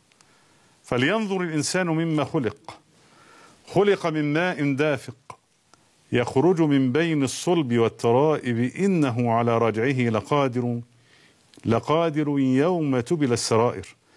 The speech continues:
فما له من قوة ولا ناصر، والسماء ذات الرجع، والأرض ذات الصدع، إنه لقول فصل،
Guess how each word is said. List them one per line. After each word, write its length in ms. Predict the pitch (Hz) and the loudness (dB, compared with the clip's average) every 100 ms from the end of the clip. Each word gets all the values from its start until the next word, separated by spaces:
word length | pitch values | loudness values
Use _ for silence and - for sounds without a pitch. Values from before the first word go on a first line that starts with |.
| - - - | -20 -20 -20
فما 420 | - 127 131 131 | -6 -2 0 0
له 300 | 131 175 160 | 0 0 0
من 200 | 147 139 | 0 0
قوة 440 | 113 - 170 156 135 | -2 -2 2 2 0
ولا 360 | 143 135 135 131 | -2 0 0 2
ناصر، 500 | 135 123 - - - _ _ _ _ - | 0 0 -6 -12 -18 _ _ _ _ -6
والسماء 480 | - - 123 160 151 | -2 0 0 0 -2
ذات 260 | 139 175 147 | -2 0 0
الرجع، 380 | 147 175 147 - - _ _ _ _ _ _ _ _ _ - | 0 -2 -4 -10 -18 _ _ _ _ _ _ _ _ _ -2
والأرض 480 | 113 127 147 185 143 | 0 2 2 0 0
ذات 340 | 135 185 190 | 0 0 0
الصدع، 500 | 143 - 156 143 123 | -4 -2 -2 -2 -2
إنه 600 | 131 127 214 196 127 117 | -4 0 0 2 0 0
لقول 400 | 110 - 123 104 | -2 0 -2 -2
فصل، 440 | - 90 - - | -6 -8 -8 -12